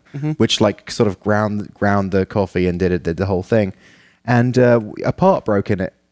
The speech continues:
Speaker 2: some part broke in it, and he tried to source the part so he could fix it, and he couldn't find it.
Speaker 1: Mm.
Speaker 2: And so he basically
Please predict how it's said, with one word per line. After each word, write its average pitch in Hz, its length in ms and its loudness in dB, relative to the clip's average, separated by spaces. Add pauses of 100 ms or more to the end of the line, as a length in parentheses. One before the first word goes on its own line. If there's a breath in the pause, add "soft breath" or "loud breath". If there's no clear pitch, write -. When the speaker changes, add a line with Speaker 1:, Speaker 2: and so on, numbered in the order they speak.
(120)
Speaker 2:
some 131 240 0
part 120 280 2
broke 104 240 0
in 101 100 -2
it, 104 60 0
and 101 100 -2
he 113 60 0
tried 139 280 0
to 127 100 0
source 120 340 -2
the 113 100 -6
part 104 320 0
so 107 120 -2
he 98 60 0
could 104 120 -6
fix - 280 -2
it, 76 60 -2
and 101 100 -2
he 104 80 0
couldn't 113 260 -2
find 113 340 0
it. 73 240 -2 (120)
Speaker 1:
Mm. 139 300 -2 (220 soft breath)
Speaker 2:
And 117 300 0
so 120 320 4
he 131 140 4
basically 123 680 0